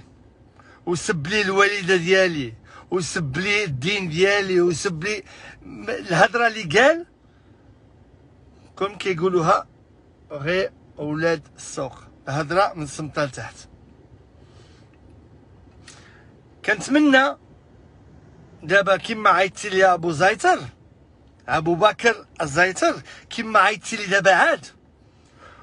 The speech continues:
وسبيتي لي، قلتي نعل الطا ديال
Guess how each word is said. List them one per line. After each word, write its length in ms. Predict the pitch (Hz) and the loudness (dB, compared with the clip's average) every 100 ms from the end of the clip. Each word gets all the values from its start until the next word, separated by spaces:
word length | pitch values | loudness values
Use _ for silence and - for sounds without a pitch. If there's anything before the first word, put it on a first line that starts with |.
| - | -14
وسبيتي 680 | 196 175 165 131 214 180 226 | -8 -6 -6 -4 -4 -4 -4
لي، 300 | 202 202 139 - _ _ _ _ _ _ _ _ _ _ _ _ _ _ _ - 165 - _ _ - 165 | -2 -2 -4 -8 _ _ _ _ _ _ _ _ _ _ _ _ _ _ _ -12 -12 -12 _ _ -16 -10
قلتي 260 | 202 226 | -8 -6
نعل 220 | 196 180 | 2 2
الطا 540 | 220 _ - - 220 202 | 2 _ -8 2 4 4
ديال 400 | 156 190 190 | 0 -2 -2